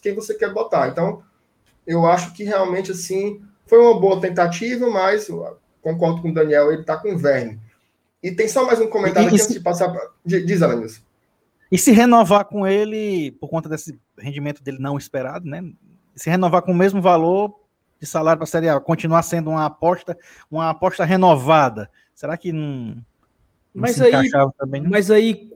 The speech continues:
Speaker 3: é, é que estou falando, eu a-,
Speaker 1: Mas ele
Speaker 3: cara,
Speaker 1: vai, ele
Speaker 3: na
Speaker 1: vai
Speaker 3: boa.
Speaker 1: pegar ritmo de jogo em que situação?
Speaker 3: Exatamente. Vai, vai esperar ele pro Aspirantes?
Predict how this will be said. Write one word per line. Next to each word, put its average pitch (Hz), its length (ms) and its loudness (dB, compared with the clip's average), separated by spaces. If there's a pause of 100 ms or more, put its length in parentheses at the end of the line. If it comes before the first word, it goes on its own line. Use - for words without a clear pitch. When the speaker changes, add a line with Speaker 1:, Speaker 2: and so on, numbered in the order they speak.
(120)
Speaker 3:
é, 190 100 -2
é 185 180 -4
que 175 60 -8
estou 208 140 -2
falando, 180 440 2
eu 170 180 2
a-, - 220 -4
Speaker 1:
Mas 180 160 4
ele 233 80 6
Speaker 3:
cara, - 120 2
Speaker 1:
vai, 233 100 4
ele 208 100 4
Speaker 3:
na 185 60 4
Speaker 1:
vai 190 100 4
Speaker 3:
boa. 170 100 8
Speaker 1:
pegar - 200 4
ritmo 220 360 -2
de 202 140 -4
jogo 196 280 0
em 196 80 -8
que 226 120 -8
situação? 214 720 -6 (240)
Speaker 3:
Exatamente. 180 760 -6
Vai, 180 380 0
vai 180 340 0
esperar 185 440 2
ele 180 160 4
pro 175 120 -2
Aspirantes? 165 640 -4